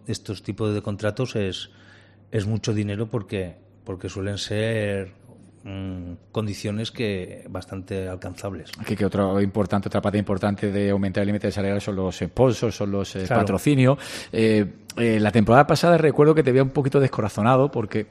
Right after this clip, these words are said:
Speaker 2: eh, decías, y, eh, en algunos sectores, creo que dijiste la verdad,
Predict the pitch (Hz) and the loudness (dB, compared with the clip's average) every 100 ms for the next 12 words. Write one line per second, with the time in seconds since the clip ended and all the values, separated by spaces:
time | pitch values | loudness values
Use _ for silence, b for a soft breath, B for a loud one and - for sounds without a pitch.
0 | 95 - 55 73 104 - 131 123 90 - | -10 -14 -14 -10 -6 -2 -2 -2 -4 -4
1 | 90 - 101 104 175 160 147 - 190 135 | -4 -2 -2 2 4 4 4 4 2 2
2 | 120 160 185 165 - - 107 101 110 160 | 2 4 6 4 4 6 6 6 6 4